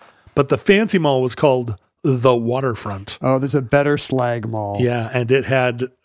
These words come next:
Speaker 1: housing and
Speaker 2: This slag mall has an Olive Garden.
Speaker 1: Yeah, it had nicer stuff. It didn't have a Sears and a Wards. It had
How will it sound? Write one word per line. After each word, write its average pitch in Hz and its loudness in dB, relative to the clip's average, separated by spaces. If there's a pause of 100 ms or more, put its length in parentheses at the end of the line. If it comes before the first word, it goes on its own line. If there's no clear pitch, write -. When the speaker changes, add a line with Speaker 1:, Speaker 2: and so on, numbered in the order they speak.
(300)
Speaker 1:
housing 123 0
and 113 -6
Speaker 2:
This 151 0
slag 143 2
mall 127 0
has 127 -2
an 123 -4
Olive 123 0
Garden. 104 -6
Speaker 1:
Yeah, 113 -4
it 110 -6
had 117 -4
nicer 120 -2
stuff. 120 0
It 123 -2
didn't 139 -2
have 127 2
a 113 -2
Sears 127 0
and 120 -2
a 113 -4
Wards. 117 -2
It 107 -6
had 110 -8